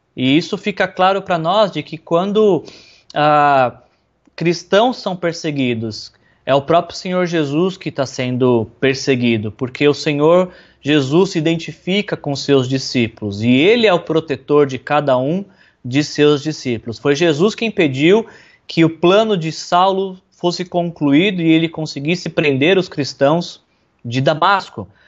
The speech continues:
Porque quando discípulos são perseguidos, é, isso é um sinônimo como se o próprio Jesus fosse perseguido. E aí então, ah, vem uma ordem dos céus, a ordem do próprio Senhor Jesus que fala,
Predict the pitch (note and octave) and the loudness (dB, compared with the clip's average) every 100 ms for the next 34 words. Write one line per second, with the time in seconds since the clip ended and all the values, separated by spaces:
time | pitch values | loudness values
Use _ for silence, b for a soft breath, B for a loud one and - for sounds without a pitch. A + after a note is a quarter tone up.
0 | b b - C3+ - D3 - E3 F#3 F#3+ | b b -8 -8 -4 -4 0 -2 2 2
1 | F3 B B B C#3 C#3+ - A#3 A#3+ A#3 | 2 B B B -8 -6 -2 -2 0 0
2 | A3 G#3 G#3 G3+ F3+ E3 F3 F3+ F3+ F#3+ | -2 0 -2 -2 -4 -2 -2 -4 -6 -4
3 | F#3 D#3 D#3 E3 D#3+ F3+ F#3 F#3 - F3+ | 0 0 -2 -4 -2 -2 -2 -2 -4 0
4 | E3 F#3+ F#3+ F#3 F#3 F#3 F3 F3 F#3 F#3+ | 2 2 -2 -4 -4 -2 -2 0 0 0
5 | G#3 F#3 D#3+ C3+ G3 G#3 - E3 E3+ E3+ | 0 2 0 2 2 0 0 2 2 0
6 | F#3 F3+ b b b b - F3 E3+ G3 | -8 -10 b b b b -2 -2 -2 -4
7 | G3+ F3 A2 F2+ B B B D#3 F#3+ G#3+ | 0 0 -2 -10 B B B 0 2 0
8 | - G#3 G#3+ G#3 b b - D3+ D#3 C#3+ | 2 2 2 -4 b b 0 2 4 4
9 | C3+ C#3 D3+ F#3+ F#3 E3 F#3 A3+ G3 F3 | 0 0 -2 -2 0 2 2 0 -2 -10
10 | D#3 - D#3 E3+ F3 E3 - - C#3 E3 | -12 -4 2 2 0 -8 -14 -4 2 2
11 | F3+ E3 D#3 F3+ G3 - F#3+ E3+ D#3+ E3 | 2 -4 -2 -2 -2 -4 -6 -4 -4 -4
12 | - F3+ F3+ E3 D#3 | -8 -4 2 4 4